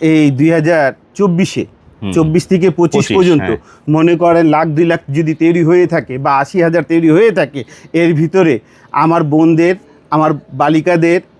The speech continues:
Speaker 1: ভাই বোনদের, মা-, দিনে আলিমদের, ওনাদেরও কিছু ভূমিকা আছে, আলী ভাইয়ের কিছু ভূমিকা আছে। এর ভিতরে টেন পার্সেন্ট হলেও আলী ভাই হাতের সার্ভিস পাওয়া লোক।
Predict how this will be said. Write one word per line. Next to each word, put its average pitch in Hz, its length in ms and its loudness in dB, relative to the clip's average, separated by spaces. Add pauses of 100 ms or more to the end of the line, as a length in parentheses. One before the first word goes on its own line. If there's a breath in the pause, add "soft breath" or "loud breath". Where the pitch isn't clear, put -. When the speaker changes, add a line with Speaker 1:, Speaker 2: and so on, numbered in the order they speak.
(120)
Speaker 1:
ভাই 165 440 0
বোনদের, 160 480 2
মা-, 147 140 2
দিনে 156 280 0
আলিমদের, 156 460 2 (260 soft breath)
ওনাদেরও 175 440 0
কিছু 175 260 -2
ভূমিকা 180 420 2
আছে, 180 240 -2 (280 loud breath)
আলী 165 260 0
ভাইয়ের 196 260 2
কিছু 185 260 -4
ভূমিকা 170 400 2
আছে। 147 220 -4 (220 loud breath)
এর 165 220 2
ভিতরে 170 380 0
টেন 170 240 0
পার্সেন্ট 190 420 0
হলেও 214 240 2
আলী 175 240 2
ভাই 190 140 2
হাতের 175 280 -2
সার্ভিস 156 380 -4
পাওয়া 135 220 0
লোক। 107 160 -6